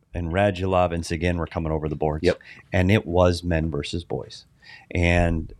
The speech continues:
Speaker 1: it cost a goal against in the third period with that pairing. Um,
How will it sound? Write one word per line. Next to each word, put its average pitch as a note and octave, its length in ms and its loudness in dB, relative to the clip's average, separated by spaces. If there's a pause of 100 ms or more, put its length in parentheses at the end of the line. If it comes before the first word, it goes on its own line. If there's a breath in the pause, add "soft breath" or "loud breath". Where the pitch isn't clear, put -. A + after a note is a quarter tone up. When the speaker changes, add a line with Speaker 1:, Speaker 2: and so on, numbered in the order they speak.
Speaker 1:
it F2 160 -6
cost F#2 300 0
a F#2+ 40 -2
goal F2 240 -2
against G#2+ 500 -2 (100)
in A#2 100 -2
the A2+ 100 0
third B2 240 0
period C3+ 260 2
with C3 140 -2
that B2 220 2
pairing. C#3+ 420 0 (400 loud breath)
Um, F#2 560 0